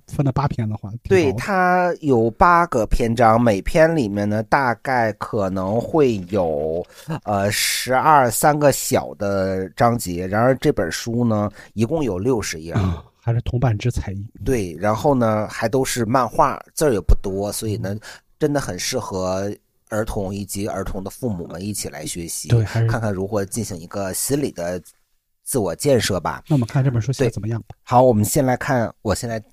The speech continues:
Speaker 1: <clears throat> 好的，
Speaker 2: 第一条，
Speaker 1: 好的。
Speaker 2: 好吧。它第一个就是什么呢？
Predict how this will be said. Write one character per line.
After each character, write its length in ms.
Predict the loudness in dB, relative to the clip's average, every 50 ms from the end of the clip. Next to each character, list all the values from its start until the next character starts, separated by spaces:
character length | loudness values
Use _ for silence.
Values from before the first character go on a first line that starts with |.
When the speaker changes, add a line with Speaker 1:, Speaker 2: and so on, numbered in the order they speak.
| _
Speaker 1:
<clears throat> 200 | _ _ 0 0 0
好 180 | 2 0 0 0
的， 80 | 0
Speaker 2:
第 40 | -2
一 40 | -2
条， 60 | -2 -2
Speaker 1:
好 60 | -4
的。 60 | -4
Speaker 2:
好 60 | -4
吧。 160 | -6 -8 -10 -10 _ -20 -20 _ _ _ _ _ _ _ _ _ _ _ _ _ _ _ _ _ _ _ _ _ _ _ _ _ _ _ _ _ _ _ _ _ _ _ _ _ _ _ _
它 140 | 0 0 0
第 180 | 2 0 -2
一 60 | 2 2
个 120 | 2 2
就 140 | 2 2 0
是 120 | 0 0 0
什 140 | -2 -6
么 100 | -4 -2
呢？ 240 | -2 -2 -2 -4 -6